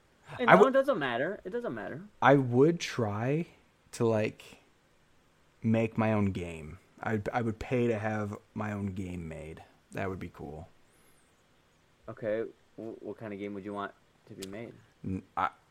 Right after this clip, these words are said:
Speaker 2: see, that's the part I struggle with, 'cause I, I would really want, like, a campaign-driven game, 'cause I would really
Speaker 1: Uh-huh.
Speaker 2: like to make a story and have, like, a massive lore thing.
Speaker 1: Yeah.
Speaker 2: But not a lot of people,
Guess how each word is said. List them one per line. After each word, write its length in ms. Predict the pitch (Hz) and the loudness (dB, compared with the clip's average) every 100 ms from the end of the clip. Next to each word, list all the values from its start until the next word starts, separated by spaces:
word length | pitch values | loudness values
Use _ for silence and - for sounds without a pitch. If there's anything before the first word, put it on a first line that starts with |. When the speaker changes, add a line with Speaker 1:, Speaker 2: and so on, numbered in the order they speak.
| - | -14
Speaker 2:
see, 420 | 131 - 131 139 - | -6 2 4 2 -2
that's 380 | - 117 113 117 | -6 0 0 2
the 80 | 117 | -2
part 240 | - 117 | 4 4
I 80 | 113 | 4
struggle 360 | 110 - 107 104 | 0 0 0 0
with, 100 | 104 | -2
'cause 140 | 123 | 2
I, 120 | 123 117 | 2 4
I 60 | 123 | 4
would 180 | 131 120 | 4 8
really 260 | 135 147 | 8 8
want, 260 | 139 143 139 | 6 4 2
like, 140 | 120 | -2
a 60 | 104 | -4
campaign-driven 960 | - - 123 - 131 131 123 139 147 147 | -6 -2 -2 0 2 4 6 4 4 2
game, 360 | 147 156 180 - _ | 2 0 -4 -8 _
'cause 140 | - 110 | 0 2
I 80 | |
would 120 | 104 107 | 4 4
really 180 | 120 | 4
Speaker 1:
Uh-huh. 80 | 117 | 4
Speaker 2:
like 120 | 113 | 2
to 80 | 117 | 4
make 180 | 110 110 | 2 2
a 60 | - | -4
story 520 | - 120 107 117 117 | -2 0 2 0 0
and 80 | 104 | 0
have, 220 | 101 95 | -2 -2
like, 160 | 98 95 | -4 -4
a 60 | |
massive 480 | 95 101 98 95 90 | -4 -4 -4 -8 -8
lore 240 | 98 95 104 | -4 -4 -4
thing. 340 | 120 123 147 - _ _ _ _ | -4 -4 -6 -10 _ _ _ _
Speaker 1:
Yeah. 200 | 98 92 87 - 120 | -4 -4 -6 -14 -2
Speaker 2:
But 140 | 113 | 2
not 240 | 110 123 120 | 4 6 8
a 40 | |
lot 180 | 117 110 | 8 6
of 60 | 110 | 4
people, 580 | 120 117 110 107 101 | 0 0 2 2 0